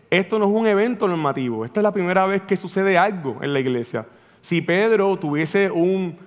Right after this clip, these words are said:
una experiencia de ministerio pastoral, él hubiera corrido donde ella y le hubiera dicho, "Mira, aguántate, tu esposo está muerto porque le mintió el Espíritu Santo. No mienta, preserva tu vida". Pero Pedro ni siquiera sabía que esto era lo que iba a suceder.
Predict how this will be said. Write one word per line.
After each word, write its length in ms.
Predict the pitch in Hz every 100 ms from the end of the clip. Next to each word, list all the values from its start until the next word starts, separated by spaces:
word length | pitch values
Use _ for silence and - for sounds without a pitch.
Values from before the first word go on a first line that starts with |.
| -
una 260 | 143 165 190
experiencia 760 | 147 - 156 151 226 262 220
de 120 | 190 175
ministerio 480 | 165 156 156 170
pastoral, 580 | 196 185 208 156 131 131 - - -
él 160 | 156
hubiera 320 | 185 208 208 202
corrido 480 | 196 165 214 226
donde 440 | 214 214 196 165 156
ella 140 | 151
y 40 | 151
le 60 |
hubiera 160 | 151 175
dicho, 200 | 180 160
"Mira, 480 | 170 233 - - - - _ -
aguántate, 640 | 120 151 190 175 135 107 - - _ -
tu 80 | 147
esposo 300 | - 160 175
está 160 | 202
muerto 580 | 196 214 214 - 190 190 - -
porque 260 | 143 139 156
le 100 | 147
mintió 300 | 139 127 165
el 60 |
Espíritu 360 | 156 156 151 151
Santo. 440 | 151 127 120 117 - - -
No 220 | 139 165
mienta, 520 | 196 185 190 143 104 - -
preserva 460 | 156 147 151 165
tu 140 | 160 139
vida". 260 | 147 131
Pero 180 | 156 170
Pedro 220 | 180 202
ni 120 | 233
siquiera 380 | 240 214 190 214
sabía 420 | 220 175 208 226
que 240 | 175 170 214
esto 240 | 240 196
era 100 | 165
lo 60 | 160
que 60 |
iba 120 | 143 147
a 20 |
suceder. 480 | 165 160 185 190